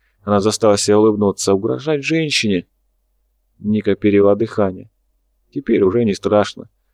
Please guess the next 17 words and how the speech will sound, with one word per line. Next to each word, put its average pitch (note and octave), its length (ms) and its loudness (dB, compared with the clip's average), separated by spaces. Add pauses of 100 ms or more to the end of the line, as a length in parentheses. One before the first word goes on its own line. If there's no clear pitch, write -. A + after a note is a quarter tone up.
(220)
Она E3+ 280 -4
побывала C3 460 2
там, C#3+ 340 -2
где A2+ 160 -2
беззвучно A2 560 0
кружат A2 400 0
стаи G#2 280 2
воробьев G2+ 680 0 (280)
и A#2 100 -10
течет C#3+ 380 -4
медленная D3+ 580 -4
тихая G#2 400 0
река. F#2 440 -2 (1300)
Вспомнили, D#3+ 600 0
что A#2 240 0
вы A#2+ 100 6
женщина? A2+ 540 -2